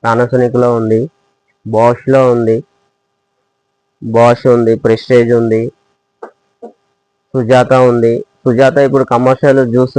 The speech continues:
కదా మేడం, సమ్మర్ కాబట్టి జ్యూసర్ ఎక్కువ పోతాయి. జ్యూసర్ and ఫిలిప్స్ ఉంది, ప్రెస్టీజ్ ఉంది, Bosch ఉంది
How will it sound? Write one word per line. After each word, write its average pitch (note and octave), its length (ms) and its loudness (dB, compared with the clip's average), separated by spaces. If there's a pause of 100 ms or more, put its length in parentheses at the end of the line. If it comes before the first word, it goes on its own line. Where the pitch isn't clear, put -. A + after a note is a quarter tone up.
కదా A#2 260 -2
మేడం, A2+ 260 -4 (460)
సమ్మర్ C3 420 0
కాబట్టి C3 420 2
జ్యూసర్ B2 400 -2
ఎక్కువ B2 260 -4
పోతాయి. A2+ 320 -2
జ్యూసర్ A#2+ 480 -2 (1200)
and B2 120 -6
ఫిలిప్స్ B2+ 420 0
ఉంది, B2+ 240 2
ప్రెస్టీజ్ A#2+ 480 -2
ఉంది, B2 240 0
Bosch A2+ 380 0
ఉంది A#2 280 0